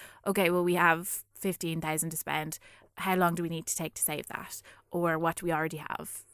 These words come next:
in our savings? What do we expect will maybe our parents contribute, if that's gonna happen?" And things like that. So it's definitely worth hashing all that out within that conversation.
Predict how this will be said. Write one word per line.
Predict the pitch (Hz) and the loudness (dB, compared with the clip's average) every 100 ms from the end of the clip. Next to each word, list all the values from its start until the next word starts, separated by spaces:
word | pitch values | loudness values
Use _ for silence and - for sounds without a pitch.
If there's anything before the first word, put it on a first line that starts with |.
| - | -10
in | 175 | -6
our | 160 | -4
savings? | - 160 160 160 160 165 - | -2 -2 -2 -2 -4 -4 -4
What | 190 175 | -2 -2
do | 165 | -2
we | 156 | -8
expect | - - - - - _ | -8 -12 -10 -12 -12 _
will | 170 160 151 - | -6 -4 -4 -8
maybe | 180 165 160 | -8 -8 -8
our | 156 | -8
parents | 226 277 269 - | 0 2 2 0
contribute, | 247 269 254 254 247 247 220 | -2 0 0 0 2 0 -2
if | 147 | -6
that's | - 170 | -8 -12
gonna | - 165 | -10 -8
happen?" | 170 208 226 202 196 - - - - | -6 -4 -2 0 -2 -6 -20 -14 -4
And | 175 170 170 | -2 -2 -2
things | 185 170 | -2 -2
like | 165 | -4
that. | - 165 - | -6 -8 -6
So | 180 | -6
it's | 175 | -4
definitely | 185 175 180 | 0 0 -2
worth | 165 160 - | -4 -8 -10
hashing | - - - 170 | -14 -12 -10 -12
all | - | -12
that | - - | -12 -10
out | - 170 - | -10 -12 -12
within | 175 170 | -12 -10
that | - - | -10 -10
conversation. | 180 - 185 - 208 - | -12 -12 -12 -12 -12 -12